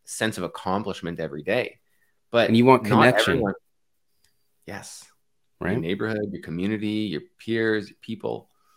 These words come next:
Speaker 2: Yeah.
Speaker 1: Yeah. And, uh, not everyone has the same goal, right? So like you said, what is your goal? What do you wanna be when you grow up? This is where I start,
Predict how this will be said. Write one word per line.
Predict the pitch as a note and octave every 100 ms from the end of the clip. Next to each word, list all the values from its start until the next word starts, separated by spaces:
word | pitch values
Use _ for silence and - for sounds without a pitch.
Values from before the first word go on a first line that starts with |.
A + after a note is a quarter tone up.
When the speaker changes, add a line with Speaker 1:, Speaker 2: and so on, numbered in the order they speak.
| _ _ _ _ _
Speaker 2:
Yeah. | - B2+ - _ _ _ _ _ _ _ _ _
Speaker 1:
Yeah. | - F2+ - - - _ F#2+
And, | G2 G2
uh, | F#2+ F2+ F2 D#2+ - - -
not | G2+ G#2 A#2+
everyone | A2 B2 A#2+ A2 G#2 G2+ G2+
has | - - F#2+ F2+
the | F2
same | - F2 D#2+
goal, | D#2+ F#2 - - _ _ _ _ _ _ _ _
right? | D#2+ F2
So | - F#2
like | G#2+ G#2+
you | A2+
said, | A2+ F2
what | G2
is | G2+ F#2+
your | F2+
goal? | G#2 F#2
What | F#2
do |
you | F#2
wanna | F2
be | E2+ F2
when | E2
you | E2
grow | D#2 C#2+ G#2+
up? | A2+ -
This | E2+
is | F#2
where | F2 D#2+
I | D#2+
start, | D#2+ - F2 E2+ -